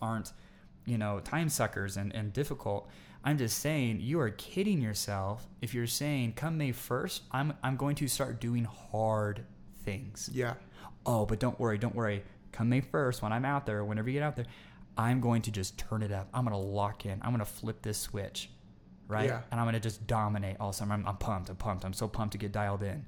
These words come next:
Speaker 1: You are, you already set yourself up for failure.
Speaker 2: Yeah.
Speaker 1: Because you, you cannot go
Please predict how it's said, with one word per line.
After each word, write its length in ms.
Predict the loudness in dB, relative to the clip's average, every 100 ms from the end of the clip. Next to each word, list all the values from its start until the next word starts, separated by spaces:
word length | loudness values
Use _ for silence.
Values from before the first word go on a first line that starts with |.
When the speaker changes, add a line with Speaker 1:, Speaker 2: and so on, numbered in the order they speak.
| -12 -18 -20 -20 -10
Speaker 1:
You 340 | 0 4 6 6
are, 360 | 4 6 4 4
you 180 | 2 2
already 260 | 4 6 4
set 200 | 2 0
yourself 380 | 0 0 0 2
up 220 | 0 -2
for 160 | -4 -2
failure. 440 | -2 -2 -4 -8 -12 -8
Speaker 2:
Yeah. 180 | -6 -6 -10 -16 -18 -18 -4
Speaker 1:
Because 400 | 0 2 0 0
you, 80 | -2
you 180 | -2 -2
cannot 420 | 0 0 0 2
go 420 | 2 4 4 0